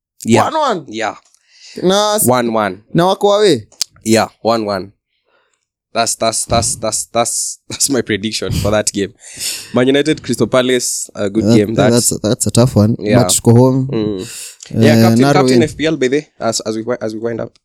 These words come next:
Speaker 2: Captain, uh,
Speaker 1: I think, uh, Saka versus Bournemouth.
Speaker 2: Saka?
Speaker 1: Uh.
Speaker 2: Kwani si, uh,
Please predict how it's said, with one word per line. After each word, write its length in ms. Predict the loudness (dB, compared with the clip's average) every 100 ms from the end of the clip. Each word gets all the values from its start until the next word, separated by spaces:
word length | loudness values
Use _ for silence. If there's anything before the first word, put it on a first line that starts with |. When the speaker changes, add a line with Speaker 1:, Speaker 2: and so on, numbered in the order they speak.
| _ -4
Speaker 2:
Captain, 680 | -2 0 4 6 6 6 4
uh, 240 | 4 2
Speaker 1:
I 80 | 0
think, 300 | 0 -2 -2
uh, 180 | -2 -2 -2
Saka 420 | -2 -2 -2 -4 -4
versus 220 | -6 -4
Bournemouth. 340 | -4 -4 -6 -12 _ _ _ _ _ _ _ _ _ -8
Speaker 2:
Saka? 320 | 0 0 0
Speaker 1:
Uh. 360 | -2 -4 -12 -16 _ _ _ _ -16 -12 -10 -10 -14 -18 _ _ _ _ _ _
Speaker 2:
Kwani 260 | 0 4 4
si, 220 | 6 4
uh, 100 | 4